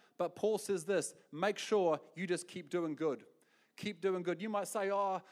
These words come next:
oh Lord, I'm, uh, Campbell, I'm tired. I've been doing this for five years and I'm sowing and giving it." Well, wha-, what's the option? There, we ei-, we either keep serving God,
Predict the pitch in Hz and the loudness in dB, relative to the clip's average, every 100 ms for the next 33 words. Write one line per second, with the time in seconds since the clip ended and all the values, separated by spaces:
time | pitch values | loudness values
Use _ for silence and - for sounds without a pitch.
0 | - 214 208 214 220 202 202 185 185 - | -4 2 4 6 4 2 -2 -6 -8 -2
1 | 208 208 196 175 - 208 214 214 196 175 | 0 2 0 0 -2 2 2 2 0 0
2 | 175 214 214 196 - - 208 180 202 208 | 2 2 2 -4 -6 -2 0 0 2 2
3 | 190 175 143 139 - - - 220 208 208 | 2 0 -4 -6 -12 -6 4 6 6 4
4 | 190 165 226 208 208 202 196 196 - _ | 0 0 0 0 -2 0 0 -2 -10 _
5 | _ _ _ _ - 165 180 247 - 220 | _ _ _ _ -10 -6 -2 -2 -2 -2
6 | 220 220 - 110 - _ _ _ _ _ | -2 -2 -8 -8 -12 _ _ _ _ _
7 | _ _ _ _ _ _ _ _ _ _ | _ _ _ _ _ _ _ _ _ _
8 | _ _ _ _ _ _ _ _ _ _ | _ _ _ _ _ _ _ _ _ _
9 | _ _ _ _ _ _ _ _ _ - | _ _ _ _ _ _ _ _ _ -2
10 | 170 208 196 180 214 220 214 208 226 202 | 0 2 2 4 6 6 6 6 6 4
11 | - 262 - - 247 208 208 185 190 180 | 0 -4 -2 2 4 4 2 2 4 4
12 | 190 | 4